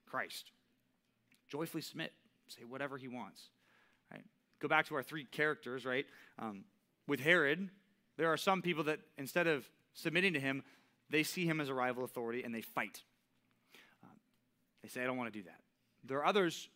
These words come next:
like the chief priests and scribes, who are indifferent, right? They know the truth and they think, "Well, 'cause now I know the facts about it, I'm good." Right?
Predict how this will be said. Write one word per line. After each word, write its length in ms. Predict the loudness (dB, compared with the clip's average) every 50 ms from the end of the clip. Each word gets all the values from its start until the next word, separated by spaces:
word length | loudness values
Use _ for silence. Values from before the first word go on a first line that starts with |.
| _ _
like 320 | 4 4 6 4 4 0 -6 -6
the 100 | -6 -2
chief 240 | 0 2 2 2 4
priests 320 | 4 4 4 2 2 -2
and 240 | -2 -2 -2 -4 -8
scribes, 640 | -4 0 4 6 6 8 6 6 4 0 -4 -10 -12 -14 -18 -20 _ _ 2
who 160 | 4 6 8
are 180 | 8 6 6
indifferent, 540 | 4 4 4 6 6 6 6 4 2 0 0 0
right? 160 | 2 2 4 6
They 120 | 6 6
know 220 | 6 8 8 8
the 120 | 6 6 2
truth 280 | 2 2 0 0 0
and 80 | 2 2
they 80 | 2 4
think, 220 | 4 4 2 2 0 -4 -2
"Well, 80 | 2
'cause 200 | 4 4 4 6
now 200 | 6 6 6 8
I 100 | 8 6
know 260 | 6 4 4 4 4 4
the 100 | 2 -2
facts 460 | 0 4 4 6 6 4 2 -2 2
about 240 | 4 4 6 6 4
it, 80 | 2 0
I'm 200 | 0 -2 -2 -2
good." 360 | 0 0 0 0 0 -4 -10 -16 _ _ _ _ _ _ _ _ _ _ _ _ -20
Right? 120 | -20 -20